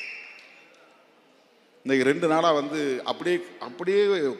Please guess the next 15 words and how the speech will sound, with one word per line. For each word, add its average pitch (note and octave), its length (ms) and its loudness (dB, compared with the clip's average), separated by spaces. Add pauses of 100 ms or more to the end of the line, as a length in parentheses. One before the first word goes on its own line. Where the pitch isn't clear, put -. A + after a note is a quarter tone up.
புரட்டி D#3+ 380 0 (560)
திரிக்கிறான். D#3 460 -4 (140)
என்ன D#3 260 -4
திரிக்கிறான்னா, C#3+ 480 -2 (1040)
நம்ம B2+ 260 0
கட்சியினுடைய C#3+ 520 0 (100)
துணை D3 220 2
பொதுச் C3+ 260 -2
செயலாளர் B2+ 400 0 (140)
ஆதவ் C3+ 360 0
அர்ஜுன், A#2 340 -2 (1040)
அவர் B2 220 2
தான் C#3+ 200 4
இந்த A#2+ 140 0 (520)
குழப்பங்களுக்கெல்லாம் A#2+ 800 0